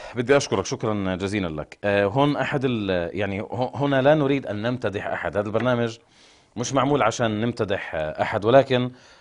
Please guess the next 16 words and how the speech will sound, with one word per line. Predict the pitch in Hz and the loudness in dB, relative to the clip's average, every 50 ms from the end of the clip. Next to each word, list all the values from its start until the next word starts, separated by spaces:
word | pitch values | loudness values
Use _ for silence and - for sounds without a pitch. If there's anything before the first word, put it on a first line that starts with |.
| _ - | _ -6
معمول | - 107 139 165 165 | -2 0 2 2 4
برنامج | 151 165 165 160 151 135 | 4 4 4 4 2 2
حتى | - - 156 156 147 | 0 0 0 0 0
يكون | 135 - 170 165 160 | -2 0 0 -2 0
في | - 139 | 0 4
بعض | 131 147 131 123 | 4 6 6 6
الانتقادات | 120 117 113 - 117 - - 113 127 156 - | 4 0 0 0 -2 0 2 2 2 2 0
تكون | - 190 180 | 0 -4 -4
في | 180 180 | -2 -2
محلها. | 185 156 170 156 131 110 90 78 - _ - - - - _ _ - | 0 2 2 2 2 2 -2 -6 -8 _ -20 -20 -20 -20 _ _ 4
<clears throat> | 254 247 233 196 139 95 78 90 | 6 6 6 6 4 -4 -6 -6
نشاهد | 117 120 - 160 156 151 - | -2 4 8 8 8 8 6
في | - 135 | 4 2
هذه | 131 120 | 2 2
المرة | 123 120 127 127 120 | 2 4 4 4 4
المتابعات، | 110 107 104 - 104 95 95 90 98 98 82 - - | 4 2 2 0 2 2 4 4 4 4 2 0 -4